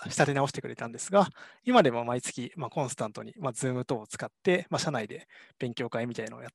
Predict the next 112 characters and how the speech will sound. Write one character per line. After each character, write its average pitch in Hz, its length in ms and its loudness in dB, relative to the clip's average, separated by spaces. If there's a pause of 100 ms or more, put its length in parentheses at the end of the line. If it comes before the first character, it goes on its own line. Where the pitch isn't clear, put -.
て - 80 -12
い 120 60 -12
て、 170 320 0 (100)
あ - 120 -10
の、 127 360 -2
非 - 120 -6
常 147 120 4
に 139 100 -2
今 123 120 0
盛 - 160 -2
況 117 220 -6
と - 100 -8
い 117 80 -2
う 113 60 -6
と 135 80 -4
こ - 100 -12
ろ 127 80 -8
で、 135 100 -6
や 127 60 -2
っ 120 60 -8 (420)
ぱ 226 80 8
り 156 80 10
あ 120 60 6
の、 113 160 -4
こ - 160 -4
う 131 60 0
い - 20 0
っ - 120 -18
た 120 140 4
も 120 140 -4
の、 123 160 -8 (260)
今 156 140 2
Zoom 139 340 4
と 147 100 -4
か 117 200 0
使 - 180 -4
っ - 20 -2 (140)
て、 139 240 0
ま 143 120 -4
あ、 - 20 4
園 175 100 6
児 170 100 -2
の 139 100 0
人 - 120 -6
と 120 100 -6
か 110 80 -8
と - 120 -14
も - 240 -18 (340)
こ - 120 -4
う - 20 0
い 123 40 0
っ - 40 -20
た 143 100 4
勉 127 180 0
強 - 140 -4
会 113 160 0
で 117 100 -8
き - 120 -8
る 120 120 -8
ん 123 60 -16
で、 185 240 4
ま 151 60 -2
あ、 - 20 2
ぜ 180 100 4
ひ - 120 0
と 123 100 0
も、 113 140 -10 (560)
あ 117 160 6
の、 107 340 -2 (300)
ハ - 160 4
ー - 20 6
ド 127 80 6
ル 135 80 8
も 127 120 -2
ひ-、 - 100 -4 (580)
も 135 120 0
う - 20 -4
低 - 220 -2
い 107 100 -4
と - 140 -8
思 131 220 -6
う 127 40 -2
の 123 100 -6
で、 190 280 2 (340)
皆 160 80 0
さ - 140 -4
ん 135 40 -8
も 131 60 -2
始 127 200 0
め 117 100 0
て 127 280 -4
い - 40 -12
た - 80 -2
だ 120 100 2
け - 80 -6
れ 127 80 0
ば 113 100 -6
い 123 60 -10
い 123 40 -8
ん 120 40 -8
じ 120 80 0
ゃ 120 40 -2
な 113 100 -6
い 117 40 -6
か 131 120 -2
な 165 100 4
と 160 100 -4
い 123 40 -4
う - 20 -
ふ - 60 -16
う 139 40 -14
に 131 80 -18